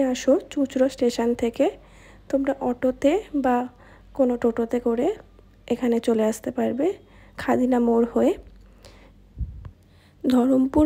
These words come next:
মহিষাসুর মর্দিনী তলা বললেই ওরা কিন্তু নামিয়ে দেবে। আর তোমরা যদি বাসে করে আসো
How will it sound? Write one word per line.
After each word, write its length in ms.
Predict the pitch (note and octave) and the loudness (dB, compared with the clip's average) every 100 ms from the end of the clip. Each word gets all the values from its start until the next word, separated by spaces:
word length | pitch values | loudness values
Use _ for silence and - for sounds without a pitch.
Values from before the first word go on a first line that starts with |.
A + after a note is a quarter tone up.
| D4 | 6
মহিষাসুর 460 | B3+ B3+ B3 C4+ C4 | 6 4 0 2 4
মর্দিনী 380 | A#3+ A3 - A#3 A#3+ | 2 0 -2 0 0
তলা 200 | A3+ A#3 A#3+ | 0 0 2
বললেই 400 | A#3 A#3 C#4 A#4 - - - - - | 2 2 2 2 0 -20 -20 -12 -4
ওরা 120 | A3+ A3 | -4 -2
কিন্তু 180 | B3 A4 D#4 | 2 4 4
নামিয়ে 260 | A#3 G#3 G#3 | 4 0 0
দেবে। 180 | - A3+ - - - - - - - _ _ _ - - - - | -2 -4 -10 -20 -20 -20 -20 -20 -20 _ _ _ -20 -20 -14 -6
আর 80 | C4 - | -6 0
তোমরা 240 | B3+ B3+ C4 | 2 4 2
যদি 160 | - E4+ D4 | -2 -2 0
বাসে 380 | A#3 A#3 - D4+ D#4+ D#4+ | -2 -2 -2 0 2 2
করে 200 | D4+ C#4+ C4+ A#3 | 2 4 4 0
আসো 260 | - - | -2 -2